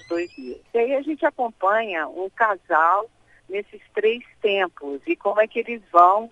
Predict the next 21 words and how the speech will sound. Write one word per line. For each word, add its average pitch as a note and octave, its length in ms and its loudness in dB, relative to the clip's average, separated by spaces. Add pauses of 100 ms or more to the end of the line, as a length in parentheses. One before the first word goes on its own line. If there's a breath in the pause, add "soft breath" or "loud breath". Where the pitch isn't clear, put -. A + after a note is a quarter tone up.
(120)
se G3+ 120 -14 (100)
desenvolvendo, G#3 880 -2 (420 soft breath)
tanto G#3+ 200 -6
socialmente, G3+ 920 0
afetivamente, E4+ 1400 -4
culturalmente, F#3 1000 -2
politicamente. E3 1120 -4 (160)
E A#3 180 -2
o D4+ 80 2
Mike A#3+ 280 6
Bartlett F#3+ 800 4
é D#3 80 2
um D#3 160 -2
autor E3+ 540 -4
que - 100 -10
a D#3 40 -10
gente D#3+ 180 -8
já D3+ 100 -2
tinha D3 160 -6
montado, E3+ 560 0
né, G#3 280 -4